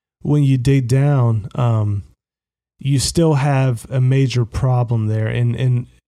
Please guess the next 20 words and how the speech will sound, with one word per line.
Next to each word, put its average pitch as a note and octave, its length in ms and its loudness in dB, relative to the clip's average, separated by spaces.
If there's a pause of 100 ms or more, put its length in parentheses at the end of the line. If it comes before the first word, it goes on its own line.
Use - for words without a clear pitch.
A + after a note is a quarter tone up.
(160)
I, D3 220 -2
I've D3+ 60 2
been F3+ 160 2
thinking D#3 320 0
about A#2+ 320 0
this. A#2+ 340 0
You C#3 160 -2
can, B2+ 340 0
I'm C3 80 2
gonna C3 120 0
throw C#3 160 2
this B2+ 180 0
analogy B2 600 2
your B2 180 2
way A#2+ 180 4
and A2+ 100 2
see B2+ 120 -2
what G#2+ 100 -2
you A2+ 80 0
think. A#2 340 -2